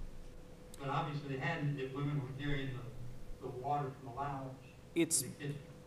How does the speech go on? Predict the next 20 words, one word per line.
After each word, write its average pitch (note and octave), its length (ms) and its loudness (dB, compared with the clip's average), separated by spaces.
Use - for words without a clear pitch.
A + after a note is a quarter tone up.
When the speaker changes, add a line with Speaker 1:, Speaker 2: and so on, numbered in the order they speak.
Speaker 2:
it's E3+ 240 6
been, D#3+ 540 8
as C#3+ 220 8
far E3 260 12
as D#3 140 10
the C#3+ 100 8
state F#3 440 8
is E3 180 6
concerned, D3+ 640 10
we've C#3 340 12
done C#3+ 300 12
what C#3 180 8
we C#3 120 12
need C3 260 8
to C#3+ 80 6
do C3+ 220 10
to C3+ 140 4
be C3 120 8
in A#2+ 140 8
compliance. B2 760 6